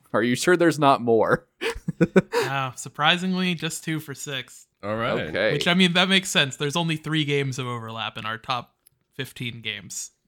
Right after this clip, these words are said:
Speaker 2: Or, you know.
Speaker 1: Oh, that's fair.
Speaker 2: <laughs> Yeah.
Speaker 1: Okay, our number five game of twenty twenty-three is
Speaker 2: Wow. What do you know? Another one I could disagree with,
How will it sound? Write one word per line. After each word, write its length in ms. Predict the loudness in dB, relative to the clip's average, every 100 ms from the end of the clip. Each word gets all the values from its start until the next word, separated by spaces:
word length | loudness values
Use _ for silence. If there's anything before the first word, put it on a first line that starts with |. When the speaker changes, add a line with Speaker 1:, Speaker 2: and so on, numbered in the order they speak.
| -14
Speaker 2:
Or, 200 | -14 -8
you 100 | -8
know. 120 | -4 -2 4
Speaker 1:
Oh, 140 | 6
that's 200 | 4 2
fair. 280 | -4 -6 -8 -12
Speaker 2:
<laughs> 140 | _ 0
Yeah. 60 |
Speaker 1:
Okay, 360 | 2 4 4 4
our 140 | 2
number 360 | 4 4 6 6
five 480 | 6 8 8 8 4
game 320 | 2 2 0
of 140 | -6
twenty 340 | -4 -2 -2 -4
twenty-three 840 | -4 -4 -4 -4 -2 -2 -6 -12 -2
is 600 | 4 4 2 -4 -14 -4
Speaker 2:
Wow. 440 | 0 0 -2 -10 _ _ _ _
What 120 | -4
do 80 | -2
you 80 | 0
know? 320 | 0 0 -2
Another 340 | -2 0 0 0
one 220 | -2 -4
I 100 | -4
could 180 | -4 -4
disagree 460 | -2 -2 -4 -6
with, 300 | -8 -8 -12